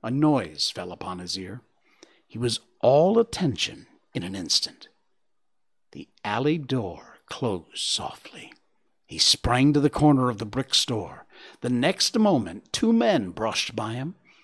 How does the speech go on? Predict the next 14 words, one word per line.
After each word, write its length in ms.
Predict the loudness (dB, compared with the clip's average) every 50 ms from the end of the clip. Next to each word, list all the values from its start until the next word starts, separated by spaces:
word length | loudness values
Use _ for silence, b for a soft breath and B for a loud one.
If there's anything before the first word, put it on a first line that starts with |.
| b b b
and 220 | -4 -4 -2 -2 0
one 400 | 0 0 2 2 0 0 0 0
seemed 280 | 0 2 2 2 0
to 100 | 0 0
have 180 | -2 -2 -2 -2
something 480 | -2 -2 -2 -2 -4 -4 -4 -4 -4 -4
under 280 | -4 -6 -4 -4 -4 -6
his 120 | -6 -8 -8 -6
arm. 500 | -4 -4 -4 -4 -8 -12 -16 -20 -20 _ _ _ _ _ b b b b b b b b b b b b b b
It 140 | -20 -20 -20 -20 _
must 380 | -10 -4 -2 -2 -2 -2 -6 _
be 200 | -12 -12 -10 -10
that 280 | -10 -8 -8 -8 -10 -12 _ _ _ _
box. 680 | -4 -2 -2 -4 -6 _ -8 -6 -4 -4 -4 -6 -10